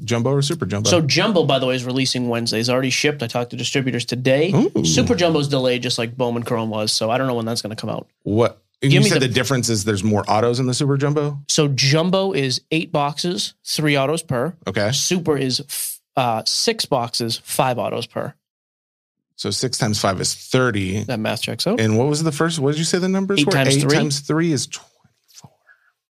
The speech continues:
Speaker 2: He said it quiet 'cause he wasn't sure. Yep. So give me the pricing.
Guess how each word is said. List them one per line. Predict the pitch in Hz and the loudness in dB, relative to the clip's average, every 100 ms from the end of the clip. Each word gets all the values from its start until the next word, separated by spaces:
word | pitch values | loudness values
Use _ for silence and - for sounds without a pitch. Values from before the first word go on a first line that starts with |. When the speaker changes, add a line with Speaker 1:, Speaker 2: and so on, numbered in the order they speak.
| - | -12
Speaker 2:
He | 127 | -6
said | - 107 | -4 -4
it | |
quiet | - 120 120 | -2 -2 0
'cause | 123 | 0
he | |
wasn't | 127 156 | 0 0
sure. | 147 113 | 0 0
Yep. | 147 - | 0 -2
So | - 175 | -2 -2
give | - 196 | 0 -2
me | 202 | 0
the | 170 | 0
pricing. | 135 117 120 | -2 -2 -6